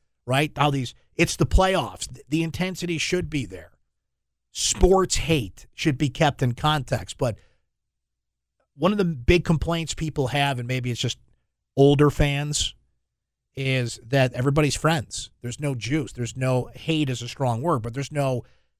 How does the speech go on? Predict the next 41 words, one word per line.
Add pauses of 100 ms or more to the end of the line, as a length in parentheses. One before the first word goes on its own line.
(380)
there's
no
level
of
competition
anymore.
There's
no,
"I'm
gonna
rip
your
throat
out," (340)
theoretically, (140)
in
sports. (600)
Well,
we're
getting
that
in
this
series,
but
when
you're
flipping
people
off
and
you
got
things
being
chanted
from
the
stands,
I
mean,